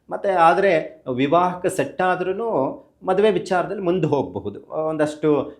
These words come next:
ಆ, ದ-, ಮುಂದಕ್ಕೆ, ಆ, ಮದುವೆ ವಿಚಾರದಲ್ಲಿ, ಆ, ನೋಡುವಂಥದ್ದು ಇರುತ್ತೆ. ಮತ್ತೆ ಅದ್ರ ಜೊತೆಗೆ ಅಷ್ಟಮ ಸ್ಥಾನದಲ್ಲಿ ಗುರು,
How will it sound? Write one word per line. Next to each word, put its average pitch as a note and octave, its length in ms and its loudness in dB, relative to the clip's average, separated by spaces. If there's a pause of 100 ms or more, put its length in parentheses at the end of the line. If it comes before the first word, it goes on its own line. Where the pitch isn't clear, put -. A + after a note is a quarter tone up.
(100)
ಆ, C3+ 120 0
ದ-, A#2+ 540 4
ಮುಂದಕ್ಕೆ, C3+ 440 0 (160)
ಆ, A2 260 2
ಮದುವೆ A#2 300 -2
ವಿಚಾರದಲ್ಲಿ, G#2+ 840 -4
ಆ, G#2+ 340 -4
ನೋಡುವಂಥದ್ದು G#2+ 640 -6
ಇರುತ್ತೆ. - 640 -12
ಮತ್ತೆ E3 160 4
ಅದ್ರ F3+ 220 4
ಜೊತೆಗೆ F#3 460 2
ಅಷ್ಟಮ D3 440 2
ಸ್ಥಾನದಲ್ಲಿ E3+ 560 0
ಗುರು, C3+ 580 0